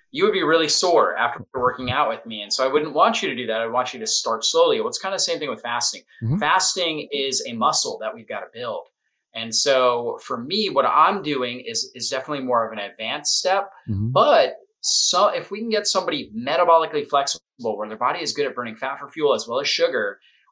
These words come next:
Speaker 1: we can move them in this direction. Now, not everybody based on, you know, their stress level, their sleep quality, um, you know, their, their, uh,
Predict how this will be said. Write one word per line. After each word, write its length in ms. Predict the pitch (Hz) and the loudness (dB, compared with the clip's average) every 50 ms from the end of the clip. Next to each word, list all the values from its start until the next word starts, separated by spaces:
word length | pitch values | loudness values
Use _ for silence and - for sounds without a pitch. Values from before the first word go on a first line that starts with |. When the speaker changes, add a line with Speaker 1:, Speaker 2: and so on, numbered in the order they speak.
| _ - | _ -10
Speaker 1:
we 160 | 147 170 170 | -10 -8 -4
can 480 | - 190 170 156 151 147 143 139 131 - - _ _ _ _ | -2 0 2 2 2 2 0 -2 -4 -8 -8 _ _ _ _
move 380 | 123 123 131 151 185 208 220 202 | -14 -12 -8 -4 -2 -2 -2 2
them 220 | 185 170 156 - | 2 2 2 0
in 200 | 147 156 170 170 | -2 -6 -6 -6
this 220 | 156 151 147 - - | -4 -4 -2 -2 -2
direction. 520 | - 127 110 123 135 135 - - 110 104 | -2 -2 0 0 0 0 -2 -4 -6 -8
Now, 120 | 104 110 113 | -10 -8 -6
not 240 | 120 131 139 143 | -2 0 2 2
everybody 460 | 147 147 151 147 139 143 139 139 139 131 | 2 2 0 0 2 2 2 2 0 -6
based 340 | 120 120 120 117 - - | -6 -4 -2 -2 -2 0
on, 460 | 135 123 123 117 117 117 113 113 113 _ _ _ _ _ _ _ _ - | 2 2 2 2 0 -2 -4 -8 -12 _ _ _ _ _ _ _ _ -10
you 80 | 127 127 | -6 -4
know, 120 | 120 110 | -4 -2
their 140 | 104 107 107 | -2 -2 -2
stress 420 | - - - 156 160 160 160 - 160 | 0 0 2 2 2 2 2 2 4
level, 320 | 151 147 143 143 139 123 | 4 4 4 4 2 2
their 140 | 107 101 - | 0 0 -2
sleep 560 | - - - - 147 147 147 147 147 147 _ _ _ _ _ _ _ | 0 -2 -2 -2 -4 -4 -6 -6 -8 -10 _ _ _ _ _ _ _
quality, 840 | - 147 143 135 135 139 135 139 135 135 135 131 131 127 127 _ _ _ - | 2 4 4 6 6 4 4 2 -2 -6 -6 -6 -8 -10 -12 _ _ _ -2
um, 600 | 110 107 104 101 101 98 101 98 98 95 95 - _ _ _ | 0 0 0 0 0 0 -2 -4 -6 -10 -18 -20 _ _ _
you 100 | - 123 | -10 -8
know, 140 | 110 101 98 98 | -6 -6 -6 -6
their, 500 | 110 107 107 107 104 101 101 101 - - 104 | -6 -4 -2 -2 -2 -2 -4 -4 -6 -8 -8
their, 640 | 107 104 104 101 101 101 98 98 95 95 95 - - | -6 -4 -4 -2 -2 -2 -2 -2 -4 -4 -6 -8 -8
uh, 260 | 104 98 95 95 95 | -8 -6 -4 -4 -6